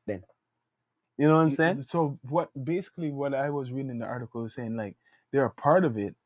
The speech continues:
Speaker 2: Like,
Speaker 1: I'm
Speaker 2: they
Speaker 1: not
Speaker 2: beca-,
Speaker 1: saying,
Speaker 2: they
Speaker 1: no, no,
Speaker 2: became, like,
Speaker 1: yeah.
Speaker 2: a lot of them were dancing to
Speaker 1: Yeah.
Speaker 2: it. That's why a lot of the
Speaker 1: Listen
Speaker 2: gre-,
Speaker 1: here,
Speaker 2: great
Speaker 1: listen here,
Speaker 2: break
Speaker 1: li-,
Speaker 2: dancers
Speaker 1: listen here,
Speaker 2: are
Speaker 1: man.
Speaker 2: Latino.
Speaker 1: Yes.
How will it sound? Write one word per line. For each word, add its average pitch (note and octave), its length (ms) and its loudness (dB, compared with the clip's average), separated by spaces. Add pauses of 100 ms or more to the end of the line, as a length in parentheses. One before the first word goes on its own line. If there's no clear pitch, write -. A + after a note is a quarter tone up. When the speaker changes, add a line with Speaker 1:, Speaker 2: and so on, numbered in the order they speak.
(100)
Speaker 2:
Like, A2 240 -6 (260)
Speaker 1:
I'm C3+ 140 10
Speaker 2:
they D#3+ 80 12
Speaker 1:
not D#3+ 100 10
Speaker 2:
beca-, C#3 60 6
Speaker 1:
saying, E3 220 6
Speaker 2:
they - 60 -2
Speaker 1:
no, D#3+ 140 6
no, D3+ 60 8
Speaker 2:
became, E3 380 4
like, D3+ 240 4
Speaker 1:
yeah. A#2+ 340 10
Speaker 2:
a - 20 6
lot E3+ 140 12
of E3 60 6
them D#3 260 4
were D3 160 4
dancing D3 640 2
to D3 80 0
Speaker 1:
Yeah. B2 300 12
Speaker 2:
it. D3+ 40 4
That's C#3+ 200 -4
why D3+ 80 4
a C#3+ 80 2
lot D3 240 4
of D3 100 0
the C3+ 60 0
Speaker 1:
Listen F#3 300 10
Speaker 2:
gre-, E3 60 8
Speaker 1:
here, C#3 280 8
Speaker 2:
great D#3+ 120 6
Speaker 1:
listen D#3+ 200 6
here, D3 80 8
Speaker 2:
break E3+ 160 8
Speaker 1:
li-, D#3+ 60 10
Speaker 2:
dancers D#3+ 320 6
Speaker 1:
listen D3+ 180 6
here, C#3+ 100 12
Speaker 2:
are C3 40 8
Speaker 1:
man. B2+ 240 4
Speaker 2:
Latino. C3 520 -4 (380)
Speaker 1:
Yes. D3+ 540 8